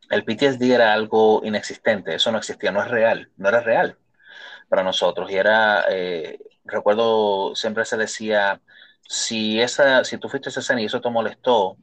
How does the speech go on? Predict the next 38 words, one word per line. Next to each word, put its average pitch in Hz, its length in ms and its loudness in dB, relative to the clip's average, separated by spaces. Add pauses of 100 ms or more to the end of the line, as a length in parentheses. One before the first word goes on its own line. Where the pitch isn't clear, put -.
eh, 95 200 -6
tú 117 80 -10
no 113 60 -6
sirves 113 240 -4
para 98 160 2
esto. - 300 -6 (640)
Mejor 110 260 -2 (100)
que 110 200 0
sal, 87 180 0
si - 140 -8
la 98 100 0
sangre 117 240 0
te 117 80 -2
molesta, 113 320 -2
mejor". 98 320 0 (600)
Y 117 80 -4
realmente 131 440 -2
son, 135 720 -6
eh, 107 400 -4 (340)
quién 165 220 0
sabe, 104 560 2
muchas 113 320 -4
veces 139 220 2
he 135 40 4
hablado 123 340 4
de 120 40 2
eso 113 180 -6
con, 104 240 -6
con 101 140 -8
varios 98 160 0
compañeros 104 420 -4
acá 95 220 -2
y 92 40 -6
decimos, 95 680 -6 (420)
"Quién 127 160 0
sabe 147 380 4
cuántos, 113 920 0
eh, 90 380 -4